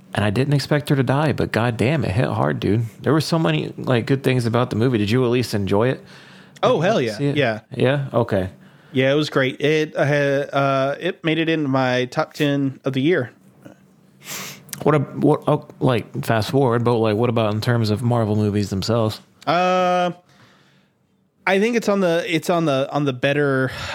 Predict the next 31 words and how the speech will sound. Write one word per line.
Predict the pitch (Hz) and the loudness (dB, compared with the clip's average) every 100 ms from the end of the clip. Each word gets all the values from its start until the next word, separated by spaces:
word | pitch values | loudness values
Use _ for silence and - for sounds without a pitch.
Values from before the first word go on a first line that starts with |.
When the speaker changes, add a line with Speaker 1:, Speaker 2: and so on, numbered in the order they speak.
| - | -2
Speaker 2:
uh, | 143 131 127 123 120 120 117 117 | 2 2 2 2 0 0 -2 -4
side | 139 - 127 123 123 | -6 -2 0 2 0
of | 123 - | -2 -2
the | 123 | 0
Marvel | 127 127 127 | 0 0 0
movies | 123 127 123 120 | 0 0 0 -2
for | 135 | 0
me. | 131 131 131 127 - | 0 2 0 -4 -2
Um, | 131 127 127 123 135 - | 0 2 2 0 -2 -2
I'm | 143 | 0
gonna | 175 147 123 - _ | 2 0 0 -6 _
pull | - 127 123 127 | -2 0 2 2
up, | 127 - - - - _ _ _ _ _ _ - | 0 -4 -14 -18 -20 _ _ _ _ _ _ -18
let | 131 | -8
me | 131 127 | -6 -4
see. | - - - - - - - - - - - - - - - - - - - - - - - - _ _ - _ _ _ _ _ _ _ _ _ _ _ _ _ _ - | -8 -8 -6 -6 -6 -10 -12 -16 -20 -20 -20 -20 -20 -20 -18 -14 -12 -14 -18 -20 -20 -20 -20 -20 _ _ -20 _ _ _ _ _ _ _ _ _ _ _ _ _ _ -2
I | |
have | 143 127 | 0 2
a, | 117 120 - | 2 0 -2
I | 143 139 | -4 -2
have, | 127 | 0
like, | 123 117 | 0 2
a | 113 | 0
ranking | 113 113 113 117 113 | 2 0 0 -2 -4
here | 117 120 120 123 _ - - - | -2 -2 0 -2 _ -20 -20 -4
on | 123 | 0
my | 113 107 | 2 0
phone. | - 117 | 0 0
Speaker 1:
Of | |
all | 123 110 | 0 2
your, | 113 104 | 2 0